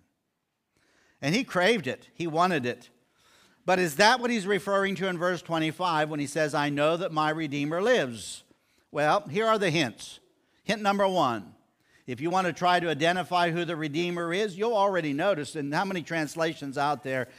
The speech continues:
have Redeemer capitalized? Raise your hand if your translation capitalizes the word Redeemer. Why is that the case? Because it's in <laughs> reference to a particular person.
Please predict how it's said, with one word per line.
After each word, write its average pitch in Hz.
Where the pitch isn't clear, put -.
have 160
Redeemer 143
capitalized? 110
Raise 185
your 214
hand 160
if 143
your 160
translation 156
capitalizes 127
the 123
word 123
Redeemer. 120
Why 156
is 185
that 160
the 160
case? 131
Because 143
it's 151
in 156
<laughs> 147
reference 170
to 165
a 147
particular 147
person. 131